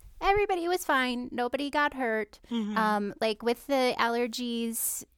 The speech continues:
Speaker 1: uh, s-, sometimes people have allergies to things. Like, to, I feel
Speaker 2: Mm-hmm.
Speaker 1: like <laughs> those are the places where I will stop. Like, everything's fine. The spell worked. It's great.
Speaker 2: Mm.
Speaker 1: Uh,
Speaker 2: You mean you'll
Speaker 1: the
Speaker 2: stop, like, making meaning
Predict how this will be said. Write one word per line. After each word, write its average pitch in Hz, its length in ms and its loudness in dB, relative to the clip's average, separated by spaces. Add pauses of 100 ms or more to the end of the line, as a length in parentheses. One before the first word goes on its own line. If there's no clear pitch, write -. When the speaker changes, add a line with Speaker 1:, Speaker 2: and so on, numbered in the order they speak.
(140)
Speaker 1:
uh, 226 640 2
s-, - 260 -12
sometimes 269 580 -4
people 277 220 -2
have 269 160 2
allergies 247 500 0
to 233 80 2
things. 220 440 -4
Like, 240 200 4
to, 240 280 6
I 254 100 6
feel 277 160 4
Speaker 2:
Mm-hmm. 285 160 8
Speaker 1:
like - 0 -
<laughs> 302 100 12
those 330 140 12
are 370 80 10
the 339 140 8
places 277 420 2
where 247 160 2
I 220 200 6
will 226 140 2
stop. - 460 2
Like, 208 180 -2
everything's 262 440 0
fine. 226 380 0
The - 80 -6
spell 233 280 2
worked. 220 320 -2
It's 208 160 -8
great. - 320 -8 (140)
Speaker 2:
Mm. 202 320 -2
Speaker 1:
Uh, 202 260 2
Speaker 2:
You 247 80 8
mean 247 160 8
you'll 233 140 6
Speaker 1:
the 220 80 -2
Speaker 2:
stop, 226 340 8
like, 196 220 0
making 196 480 -4
meaning 180 640 -6